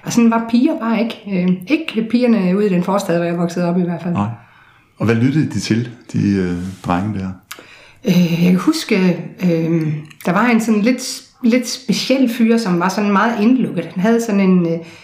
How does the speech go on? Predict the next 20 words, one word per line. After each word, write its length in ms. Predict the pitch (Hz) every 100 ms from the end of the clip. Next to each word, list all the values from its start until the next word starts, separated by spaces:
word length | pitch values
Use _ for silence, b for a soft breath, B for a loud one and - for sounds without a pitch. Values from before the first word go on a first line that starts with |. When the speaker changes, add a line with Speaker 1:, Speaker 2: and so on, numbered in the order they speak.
| B _
Speaker 1:
en 120 | 196
lidt 200 | 185 220 -
anderledes 440 | 226 240 170 180
musiksmag 480 | 180 226 226 190 170
end 120 | 165
de 80 | 170
andre. 240 | 185 214
Han 180 | 185 240
lyttede 380 | 254 208 175 156
til 120 | 156 -
Pink 180 | 190 190
Floyd 380 | 170 160 208 208 165
og 200 | 151 - B B B -
Dire 200 | 170 196
Straits 480 | - 180 175 196 -
og 60 |
sådan 120 | - 180
noget 100 | 175 - -
guitarbaseret 760 | 214 202 - 175 - 170 165 160
musik. 380 | 165 - 160